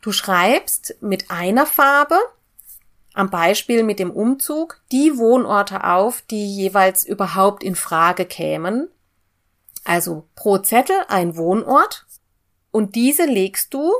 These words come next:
vor dir auf deinem großen Platz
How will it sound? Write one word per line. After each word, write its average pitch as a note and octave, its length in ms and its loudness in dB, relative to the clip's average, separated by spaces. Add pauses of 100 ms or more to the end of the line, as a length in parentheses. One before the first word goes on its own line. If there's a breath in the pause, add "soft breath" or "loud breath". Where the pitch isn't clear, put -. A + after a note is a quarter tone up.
(300)
vor C4+ 420 2
dir D4 300 0
auf A#3 120 0
deinem F#3+ 300 -2
großen F3 420 -6
Platz - 600 -2